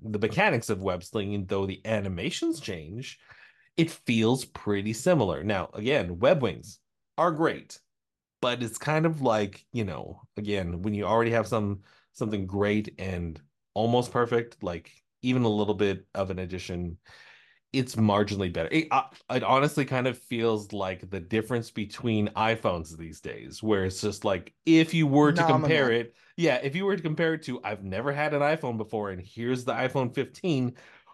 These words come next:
Speaker 1: holy crap.
Speaker 2: Wow.
Speaker 1: Uh,
Speaker 2: Yeah.
Speaker 1: it's
Speaker 2: Yeah.
Speaker 1: insane.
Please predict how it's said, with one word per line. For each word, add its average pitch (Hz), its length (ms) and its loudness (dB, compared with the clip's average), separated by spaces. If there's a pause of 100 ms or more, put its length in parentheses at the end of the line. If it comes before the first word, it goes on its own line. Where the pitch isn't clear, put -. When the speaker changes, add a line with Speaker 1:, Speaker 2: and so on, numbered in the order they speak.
(180)
Speaker 1:
holy 175 580 6
crap. 131 300 4
Speaker 2:
Wow. 113 400 0 (120)
Speaker 1:
Uh, 143 80 2
Speaker 2:
Yeah. 139 160 6
Speaker 1:
it's - 160 -8 (300)
Speaker 2:
Yeah. 143 140 4
Speaker 1:
insane. 147 580 -4